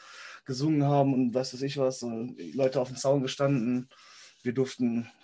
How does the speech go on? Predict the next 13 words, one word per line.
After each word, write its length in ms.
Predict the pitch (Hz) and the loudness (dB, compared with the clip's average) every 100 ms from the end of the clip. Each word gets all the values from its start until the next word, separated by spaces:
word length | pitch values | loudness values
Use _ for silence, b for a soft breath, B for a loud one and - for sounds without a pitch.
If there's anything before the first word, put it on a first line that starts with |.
| 147 139 | -18 -16
auf 340 | - - 127 | -16 -10 -8
den, 240 | 131 131 123 | -2 0 2
im 180 | 151 147 | 2 2
Innenraum 520 | 147 151 131 139 139 | 4 6 6 6 6
rumlaufen 760 | 139 131 131 131 131 123 - | 2 4 4 6 4 4 -2
und 60 | 127 | -4
so, 100 | 120 | -4
das 160 | 110 | -6
war 80 | 120 | -6
schon, 320 | 117 127 123 117 _ _ _ b b b b b b | -6 -4 -4 -6 _ _ _ b b b b b b
dafür 200 | 113 110 | -12 -8
ist 100 | 113 | -8
das 360 | 127 - - - | -6 -8 -10 -12